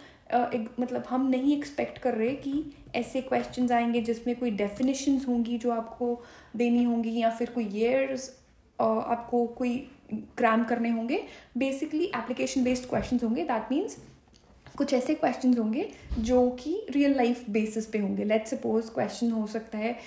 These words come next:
कि अगर आपको ड्राइंग करनी है तो आपको computer के किस, अम,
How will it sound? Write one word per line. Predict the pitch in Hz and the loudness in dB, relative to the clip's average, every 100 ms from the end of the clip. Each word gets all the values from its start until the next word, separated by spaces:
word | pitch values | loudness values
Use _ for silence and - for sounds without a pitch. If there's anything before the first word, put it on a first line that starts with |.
| - - | -18 -2
कि | 269 | 2
अगर | 233 262 | 4 4
आपको | 254 233 - 226 226 233 | 4 2 0 2 4 2
ड्राइंग | 214 220 226 247 | 4 6 8 6
करनी | 240 214 214 214 | 4 0 0 -2
है | 214 208 - - | -4 -8 -14 0
तो | 247 | 2
आपको | 226 233 | 2 0
computer | 226 226 220 214 | -2 -2 -2 0
के | 220 226 | -2 -2
किस, | - 294 - - - - | -2 -2 -2 -8 -12 -6
अम, | 233 208 | -4 -2